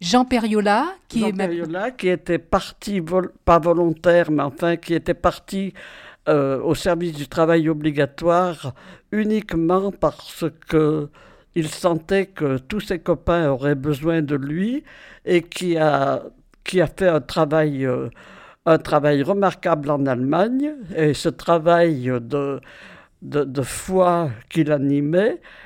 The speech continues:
Speaker 2: l'a conduit, euh, finalement à être arrêté et de mourir, euh, en camp de concentration à Mauthausen à vingt,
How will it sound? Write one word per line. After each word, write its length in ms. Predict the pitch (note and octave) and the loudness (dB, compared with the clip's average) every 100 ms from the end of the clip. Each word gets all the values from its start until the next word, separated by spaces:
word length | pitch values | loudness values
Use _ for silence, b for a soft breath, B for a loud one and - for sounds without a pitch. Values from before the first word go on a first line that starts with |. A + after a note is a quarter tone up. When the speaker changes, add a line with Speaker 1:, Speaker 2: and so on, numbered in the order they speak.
| B | B
Speaker 2:
l'a 120 | D#3+ E3 | -2 -2
conduit, 720 | F#3 F3 E3 E3+ G#3 G3+ D3 | 0 0 2 2 -2 0 0
euh, 220 | C3 C3 | 0 -2
finalement 640 | - E3 D#3+ D3+ E3 D#3 C#3 | -4 -2 0 0 0 0 2
à 100 | C#3 | 0
être 280 | C#3 - | -2 -2
arrêté 880 | D3 C3+ C#3+ C3 F#3+ G#3 B3 F3+ C3 | 0 0 -2 -4 0 2 4 2 2
et 60 | B2 | -2
de 100 | A#2+ | -4
mourir, 720 | C3+ E3+ F3+ F3 G3+ D#3+ C3 | -4 0 2 4 2 2 -2
euh, 220 | C3 C3 | 0 0
en 100 | C3+ | -2
camp 220 | C3+ F#3 | -2 0
de 80 | F3 | 0
concentration 840 | - D#3+ D#3+ D3 - C3+ - F3 E3 | 0 -4 -2 -8 -4 -6 -4 -2 0
à 100 | C3+ | 0
Mauthausen 760 | D3 D#3 C#3 D3 D3 E3+ F3+ - B B B B | -2 -2 -2 -2 0 2 0 -4 B B B B
à 100 | - | 0
vingt, 420 | C#3 D#3+ F3 - | 2 2 -2 -8